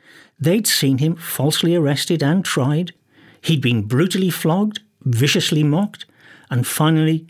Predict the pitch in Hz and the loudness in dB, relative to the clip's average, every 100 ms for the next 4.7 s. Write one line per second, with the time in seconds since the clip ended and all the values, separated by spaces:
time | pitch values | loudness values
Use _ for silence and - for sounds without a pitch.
0 | - 139 123 120 120 135 120 113 127 117 | -4 0 2 0 0 0 0 0 -2 -2
1 | - 107 110 - - - - 233 240 240 | -4 -8 -8 -10 -12 -18 -4 0 2 2
2 | 226 170 131 107 107 - - _ - 156 | 2 2 0 -2 -8 -12 -20 _ 0 2
3 | 151 147 147 135 - 160 127 123 - - | 2 0 0 -4 -2 -2 -2 -2 -2 0
4 | 113 101 110 113 113 110 107 | -2 0 -2 -2 -2 -6 -8